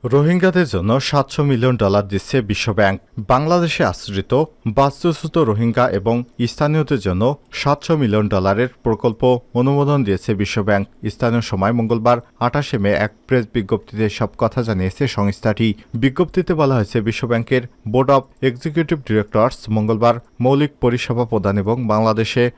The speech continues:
স্বাগতিক সম্প্রদায় এবং বাস্তুচ্যুত রোহিঙ্গা জনসংখ্যা উভয়ের জন্য দুর্যোগ এবং সামাজিক স্থিতিস্থাপকতা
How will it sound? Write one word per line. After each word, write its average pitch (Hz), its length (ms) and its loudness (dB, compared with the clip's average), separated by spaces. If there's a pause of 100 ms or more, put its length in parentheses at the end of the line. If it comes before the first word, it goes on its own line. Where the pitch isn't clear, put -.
(120)
স্বাগতিক 143 540 -2
সম্প্রদায় 110 540 0
এবং 110 280 0 (180)
বাস্তুচ্যুত 143 580 0
রোহিঙ্গা 117 520 0 (240)
জনসংখ্যা 139 600 -2
উভয়ের 110 320 0
জন্য 101 260 -2
দুর্যোগ 107 380 -4
এবং 104 280 -2 (140)
সামাজিক 127 560 -2 (220)
স্থিতিস্থাপকতা 113 1120 -2